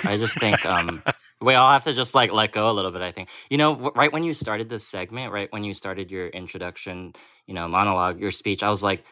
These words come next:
Speaker 1: "Damn, that was perfect. He really talks well." And <laughs> I was
Speaker 2: Oh,
Speaker 1: like,
Speaker 2: really? I
Speaker 1: I,
Speaker 2: actually
Speaker 1: I, I,
Speaker 2: mixed up six
Speaker 1: yeah.
Speaker 2: different lines because I can't, um, 'cause I'm working from makeshift <laughs> recording right
Speaker 1: Uh, <laughs>
Speaker 2: now. So see,
Speaker 1: oh my
Speaker 2: there you
Speaker 1: God.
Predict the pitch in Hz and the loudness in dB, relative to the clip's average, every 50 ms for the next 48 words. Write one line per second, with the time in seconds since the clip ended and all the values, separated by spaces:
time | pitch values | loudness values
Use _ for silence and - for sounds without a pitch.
0 | _ _ _ - 117 123 131 123 104 104 113 104 - - 104 110 - 95 87 80 | _ _ _ -8 -6 -6 -4 -4 -2 -2 -4 -4 -4 -6 -8 -6 -6 -8 -8 -8
1 | - 98 101 104 110 113 113 104 95 90 87 - _ _ _ _ - - 95 90 | -6 -4 -2 0 0 2 2 0 0 -2 -4 -8 _ _ _ _ -4 -4 -4 -2
2 | - - 87 87 92 95 95 92 87 85 85 82 80 - - - _ _ - - | -4 -6 -6 -4 -2 -2 -2 -2 -2 -4 -6 -8 -12 -14 -20 -20 _ _ 0 2
3 | 587 605 622 605 508 480 147 - - 160 160 147 147 135 123 139 139 127 110 110 | 2 4 4 2 0 0 -4 0 2 4 4 4 4 6 8 8 8 8 6 6
4 | - 117 123 131 110 - 123 123 123 123 120 117 - 156 123 120 - - - - | 6 6 8 8 8 8 8 10 10 10 8 8 6 6 6 8 8 6 4 2
5 | - - - - - - - - 147 147 135 120 107 - 123 - 123 110 107 113 | 0 0 0 0 0 -2 4 6 8 8 8 6 6 2 2 0 0 0 2 4
6 | 110 107 104 98 95 - - - 113 - - - 101 107 110 104 101 - - - | 4 4 4 4 0 -4 -6 -6 -2 0 0 0 2 2 2 2 2 0 2 2
7 | 113 110 110 - - 107 107 98 98 98 - - - - - - - _ - 127 | 4 4 2 0 0 -2 -2 -2 -2 -6 -10 -16 -16 -16 -16 -16 -4 _ 2 4
8 | 110 117 - 113 107 117 117 - - 123 104 104 - - 113 104 98 104 107 110 | 4 2 2 2 2 2 2 2 2 -2 -2 -2 0 2 2 2 2 0 0 0
9 | 110 110 - - - - - 156 165 - - - - - - 196 202 - - - | 0 4 6 6 8 10 10 10 8 8 4 0 -4 0 4 4 4 4 4 4
10 | 185 180 - 180 175 - - - - - - - - 175 185 202 - - 539 571 | 2 4 4 4 2 0 -2 -8 -10 -10 0 4 6 8 8 8 8 6 4 4
11 | 554 554 539 480 - - - 170 165 - 175 165 - 180 - - - 147 147 147 | 2 2 2 0 -6 -2 0 0 2 4 6 6 6 6 4 4 6 8 8 8
12 | 143 - - 185 196 214 190 165 113 - 170 180 185 202 202 | 8 6 8 10 10 10 10 10 10 10 10 10 10 6 4